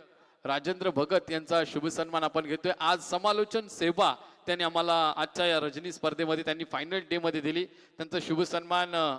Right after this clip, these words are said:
आयोजक आमचे सुदर्शनजी मोकल, अतिशजी म्हात्रे, प्रभाकरजी घरत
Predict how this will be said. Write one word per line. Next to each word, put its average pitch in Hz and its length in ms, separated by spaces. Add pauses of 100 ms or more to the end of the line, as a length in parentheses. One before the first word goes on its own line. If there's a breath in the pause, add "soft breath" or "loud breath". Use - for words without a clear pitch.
(100)
आयोजक 170 400
आमचे 156 260
सुदर्शनजी 160 800
मोकल, 165 460 (340 loud breath)
अतिशजी 156 420
म्हात्रे, 175 520 (440 soft breath)
प्रभाकरजी 165 680
घरत 156 300